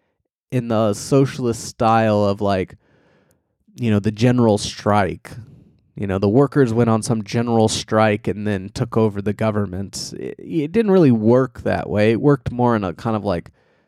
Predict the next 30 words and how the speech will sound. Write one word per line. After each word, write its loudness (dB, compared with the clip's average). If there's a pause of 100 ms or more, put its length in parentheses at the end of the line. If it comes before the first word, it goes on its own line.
(120)
the 0
workers 2
took -2
up 2
arms 0
and -4
there -2
was, -4
like, 0
some -6
guerrilla 2
fighting, -2
like, -8
very 4
similar 2
to -4
any -4
kind -2
of -6
other -2 (360)
revolution -2
or -12
coup 0
or -6
something. -10 (600)
But -4
the 2
whole 4
just, -2
like, 2